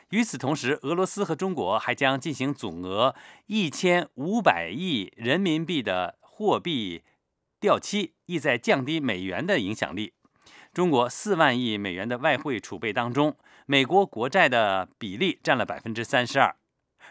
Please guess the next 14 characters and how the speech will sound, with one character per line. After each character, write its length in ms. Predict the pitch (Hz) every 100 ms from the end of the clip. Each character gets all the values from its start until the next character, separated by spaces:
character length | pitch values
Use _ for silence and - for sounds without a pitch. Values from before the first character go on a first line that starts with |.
| -
中 140 | 247
国 160 | 220 202
也 220 | 123 117
希 180 | - 180
望 220 | 165 117 - _ _ -
借 240 | 208 180
助 340 | 143 156 151
和 280 | 139 127 131
俄 180 | - 147
罗 100 | 175
斯 160 | 170 233
的 80 |
合 200 | 180 107
作， 320 | 117 143 113